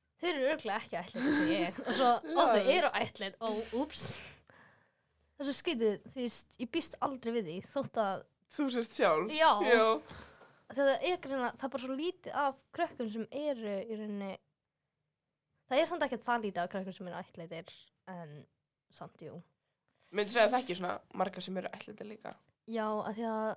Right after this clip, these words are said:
Speaker 1: svo, sko, allan að kínverska sendiráð heldur mjög vel utan um, uh, börn sem eru ættleidd frá Kína. Þeir bjóða
Speaker 2: Ó.
Speaker 1: okkur í veislu,
Speaker 2: Ó,
Speaker 1: það er
Speaker 2: ok,
Speaker 1: fáum frían
Speaker 2: party.
Speaker 1: kínverskan mat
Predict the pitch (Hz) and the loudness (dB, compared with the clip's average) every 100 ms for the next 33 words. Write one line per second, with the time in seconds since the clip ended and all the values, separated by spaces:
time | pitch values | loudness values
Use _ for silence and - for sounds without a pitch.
0 | - - - 214 220 - - - 226 233 | -8 -16 -10 -6 -6 -8 -14 -4 -4 -2
1 | 226 220 208 208 196 - _ _ _ _ | -2 -2 -2 -4 -6 -12 _ _ _ _
2 | _ - 277 262 220 262 233 190 185 208 | _ -12 -6 -6 -4 -6 -6 -6 -6 -8
3 | 208 202 196 202 180 202 196 160 147 202 | -8 -6 -4 -6 -8 -8 -8 -8 -10 -16
4 | _ _ _ _ _ _ - 202 190 196 | _ _ _ _ _ _ -14 -12 -12 -14
5 | _ - 196 - - 185 185 - 151 165 | _ -10 -10 -10 -10 -8 -8 -10 -16 -16
6 | - - 147 _ 285 320 311 247 233 214 | -14 -14 -16 _ -10 -6 0 0 0 -4
7 | 190 226 - - 214 - - 202 262 587 | -6 -6 -6 -8 -12 -12 -6 2 4 6
8 | 587 587 311 415 - 220 214 247 233 311 | 6 6 2 0 2 2 4 2 2 0
9 | 240 226 240 240 - | -4 -4 -4 -6 -8